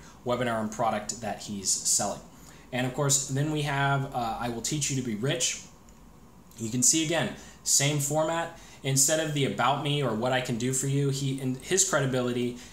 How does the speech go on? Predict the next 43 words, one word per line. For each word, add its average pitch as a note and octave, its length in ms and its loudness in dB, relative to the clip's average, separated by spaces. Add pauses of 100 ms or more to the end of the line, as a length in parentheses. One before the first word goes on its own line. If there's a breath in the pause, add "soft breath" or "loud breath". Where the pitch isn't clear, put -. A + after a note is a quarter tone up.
is B2 340 0
all C3+ 320 0
of A#2+ 480 -4
these B2+ 240 0
little A#2+ 220 -2
logos B2 420 2
here A2+ 160 0
essentially A2+ 380 2
saying, A#2 400 2
"I'm G3+ 160 2
important D3+ 400 0
because C3 240 0
I've A#2 160 0
been D3+ 120 0
on A#2+ 160 2
all A2 200 0
these A2+ 440 0
great, B2+ 400 -2
uh, A2+ 420 -2 (340)
networks C#3 380 0
and B2+ 100 0
platforms." - 600 -4 (360 loud breath)
And C3 120 2
so D3+ 100 4
you C#3+ 120 2
can C#3 140 2
see F3 180 4
he D#3 120 0
starts C3+ 300 2
off E3 140 -2
with F3 100 -2
his, E3+ 260 -2
his C#3+ 180 -2
big D3+ 420 -4
benefit F3 380 0
statement, E3+ 460 0
"Here's C#3+ 260 0
how D3+ 160 0
I D#3 80 0
can D3+ 160 -4
help D#3 260 -2
you." D#3 320 -2 (340 loud breath)
He B2 460 0